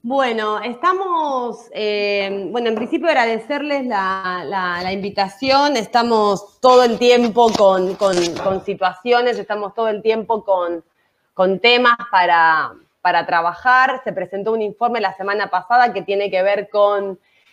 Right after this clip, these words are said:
eh, la, la, la cantidad de llamadas por tentativas de femicidios. Ustedes saben que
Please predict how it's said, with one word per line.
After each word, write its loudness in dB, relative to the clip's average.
eh, 4
la, 0
la, -4
la -6
cantidad 0
de -2
llamadas 0
por 0
tentativas 0
de -4
femicidios. -4
Ustedes 0
saben 2
que 0